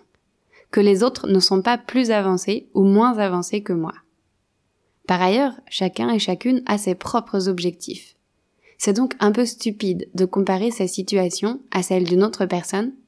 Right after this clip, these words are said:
si nos objectifs sont différents. Par contre,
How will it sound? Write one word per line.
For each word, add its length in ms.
si 160
nos 220
objectifs 440
sont 140
différents. 540
Par 240
contre, 420